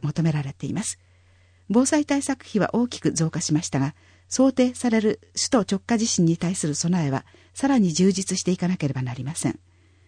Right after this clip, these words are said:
児童相談所の区への早期移管など、特制度改革の推進は区民にとって待ったなしです。新中央図書館等の建設も二十八年度の開設を求めます。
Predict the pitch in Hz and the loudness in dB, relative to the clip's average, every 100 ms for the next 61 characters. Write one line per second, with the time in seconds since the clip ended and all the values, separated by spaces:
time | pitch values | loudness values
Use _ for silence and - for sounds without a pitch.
0 | _ _ _ - 208 285 294 277 269 254 | _ _ _ -4 2 2 4 2 4 4
1 | 240 226 190 156 - - 294 180 131 - | 4 4 4 2 0 4 6 6 2 2
2 | 262 240 147 - 185 170 165 135 135 _ | 0 0 -2 -2 0 2 2 0 -4 _
3 | _ _ _ 226 - - 285 262 254 247 | _ _ _ -4 -2 4 4 4 2 -2
4 | 175 147 156 185 185 - 165 156 151 _ | -2 -2 -2 -2 -2 2 2 2 -2 _
5 | _ - 269 254 185 165 165 170 _ 139 | _ 6 10 10 8 4 2 -2 _ -4
6 | - 165 - 262 233 - - - - - | 0 -2 -2 0 0 0 -8 -6 -8 -10
7 | _ _ _ _ _ _ _ _ - 269 | _ _ _ _ _ _ _ _ 4 6
8 | 277 - 277 262 254 254 240 254 208 190 | 6 6 4 6 4 2 0 0 0 0
9 | - 214 180 - - 190 180 - 165 175 | 0 2 2 0 0 -2 -2 0 0 0
10 | _ _ - 269 247 208 202 233 233 208 | _ _ 4 6 6 0 2 6 6 6
11 | 160 165 170 180 180 - 165 - 139 147 | 2 -2 -4 -4 -4 0 0 0 -2 -2
12 | 135 135 - - | -2 -4 -8 -12